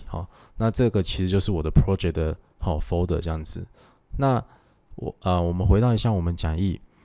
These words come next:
就是说，如果啦，哈，如果你今天在做这个事情的时候，这个 property，然后在这边，然后结果你出现一个错误讯息，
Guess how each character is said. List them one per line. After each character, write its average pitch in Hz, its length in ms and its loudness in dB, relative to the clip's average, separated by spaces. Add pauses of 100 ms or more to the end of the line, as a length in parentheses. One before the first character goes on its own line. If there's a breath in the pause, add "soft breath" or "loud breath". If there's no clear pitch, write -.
(160 soft breath)
就 131 200 2
是 127 80 -2
说， 123 280 2 (760 loud breath)
如 131 260 0
果 123 240 4
啦， 87 300 4
哈， 90 240 2
如 101 200 -2
果 117 180 0
你 92 120 -2
今 98 160 -6
天 110 160 -2
在 104 340 0 (320)
做 120 220 4
这 110 120 0
个 104 100 0
事 107 180 0
情 90 180 -4
的 82 80 -4
时 - 160 -4
候， 85 300 0 (260)
这 - 100 -2
个 104 80 2
property， 101 680 2
然 90 80 -6
后 90 60 0
在 101 140 2
这 101 120 -2
边， 95 320 2 (420 soft breath)
然 90 120 -2
后 101 100 2
结 104 160 0
果 90 380 2
你 90 100 -4
出 107 240 4
现 104 220 0
一 98 40 -4
个 92 80 0
错 101 200 6
误 95 100 -2
讯 90 220 -4
息， - 320 -6